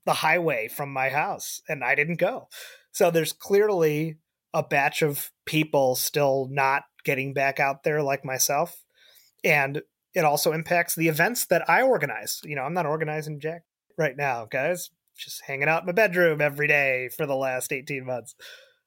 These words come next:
Like, I'm not worried at things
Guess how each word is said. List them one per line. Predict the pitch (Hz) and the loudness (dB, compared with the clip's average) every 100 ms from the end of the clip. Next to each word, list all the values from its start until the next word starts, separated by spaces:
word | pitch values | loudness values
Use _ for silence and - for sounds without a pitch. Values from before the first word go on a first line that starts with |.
| _ | _
Like, | - 170 156 - - _ _ _ _ _ - - _ _ _ - | 2 4 2 -6 -20 _ _ _ _ _ -14 -14 _ _ _ 2
I'm | 180 208 185 | 4 2 0
not | 156 151 151 | 2 2 2
worried | 147 156 165 175 165 - - | 2 4 4 0 -4 -18 -4
at | 175 147 127 _ - | 2 2 2 _ -12
things | - 143 135 135 - | -6 -4 -4 -8 -8